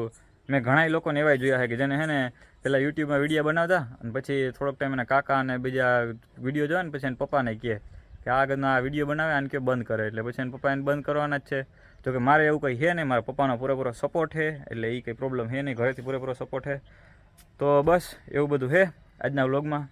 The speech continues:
બાકી આપણું YouTube ચેનલ મોનેટાઇઝ થઈ ગયું છે, રેડી. બસ એટલું જ હતું હતું. તો હવે આજના વ્લોગ વીડિયોમાં એટલું રાખીએ, કેમ કે પછી વ્લોગ વીડિયો લાંબો થઈ જાય. <laughs> લાંબો થઈ જાય તો ક્યાં મારે વળી? <laughs> ના, ના, ના, ના.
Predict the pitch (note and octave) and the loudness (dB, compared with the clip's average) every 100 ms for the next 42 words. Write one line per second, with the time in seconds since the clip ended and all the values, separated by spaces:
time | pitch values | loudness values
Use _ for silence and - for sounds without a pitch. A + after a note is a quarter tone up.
0 | - - - C3 - C3+ C#3+ F#3 D#3 C#3+ | -18 -20 -4 -4 0 4 4 2 -2 -2
1 | C#3 A#2 C3+ B2+ A2+ A#2+ A#2+ A#2+ A#2 - | -4 -2 0 0 -2 -2 2 2 2 -4
2 | A2+ A2 G#2+ A#2+ G#2+ - _ A#2 B2 G#2 | -6 -6 -2 -2 -2 -6 _ 2 2 2
3 | - _ - C3 C#3 - D#3 D#3 C3+ B2 | -6 _ -2 2 2 2 0 2 0 -2
4 | A#2 G#2 - - - D#3+ F#3 G#3 G3+ F3 | -4 -6 -10 -20 -2 8 10 10 8 6
5 | C#3+ F#3+ A#3 A3 A3 A3 A3 G#3+ G#3+ G#3+ | 4 4 6 6 4 2 2 2 4 4
6 | G#3 G#3+ F#3+ E3 D3 C#3+ C3 E3 E3 C#3 | 4 0 0 -4 -6 -2 2 2 2 4
7 | B2+ F#3 F3 D3+ D#3+ E3+ - - _ _ | 4 4 2 0 -2 -4 -10 -20 _ _
8 | _ _ _ _ - - A#2 - _ _ | _ _ _ _ -12 -12 -12 -16 _ _
9 | _ _ _ A#2+ C3 C3 C#3 C#3 C3+ F#3 | _ _ _ -2 0 0 0 -2 0 0
10 | D#3 C3 A#2 A#2+ - B2 - - - A#2 | 2 4 4 2 0 -8 -12 -20 -10 -4
11 | D3 C#3 C#3+ B2+ A#2+ A#2+ C3+ | 2 2 2 0 -2 -2 -4